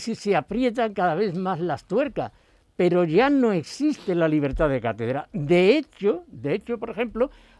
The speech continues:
un alumno puede denunciar a un profesor de historia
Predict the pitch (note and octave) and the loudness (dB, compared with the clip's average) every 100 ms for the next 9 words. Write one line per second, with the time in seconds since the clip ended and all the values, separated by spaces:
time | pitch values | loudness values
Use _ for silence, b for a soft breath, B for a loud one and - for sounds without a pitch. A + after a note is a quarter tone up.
0 | b G3+ G#3 G#3+ A3+ C4 C#4 A#3+ C4 C#4 | b 0 2 4 2 4 2 2 2 0
1 | F#3 E3+ F#3 G3+ A3 G#3 G#3+ E3+ A#3+ C4 | 0 2 2 0 0 0 -2 -4 0 2
2 | A#3+ - b b - C3 D3+ F#3 G#3 F#3+ | 0 -6 b b -4 2 2 2 0 -2
3 | - F#3 F#3+ F#3+ F3 F#3 - - B3 B3+ | -2 -4 -2 -2 0 -2 -2 2 2 4
4 | G#3 C#3 | 2 0